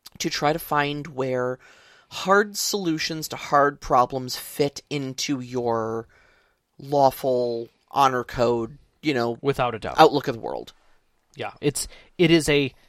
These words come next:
Speaker 2: it is a challenge, uh, in any setting.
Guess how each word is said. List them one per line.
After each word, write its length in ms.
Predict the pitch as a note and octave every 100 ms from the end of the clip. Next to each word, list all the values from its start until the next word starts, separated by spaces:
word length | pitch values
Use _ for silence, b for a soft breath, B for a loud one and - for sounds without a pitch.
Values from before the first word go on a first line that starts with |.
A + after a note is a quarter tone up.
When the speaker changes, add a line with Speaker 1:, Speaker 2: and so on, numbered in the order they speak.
| _ -
Speaker 2:
it 100 | D3+
is 100 | B2+
a 80 | A#2+
challenge, 920 | - - B2+ C#3 G3+ G#3+ - - - _ _ _ -
uh, 240 | B2 A2+ -
in 160 | E3
any 240 | D3+ D3+ D3
setting. 380 | - A2 F#2+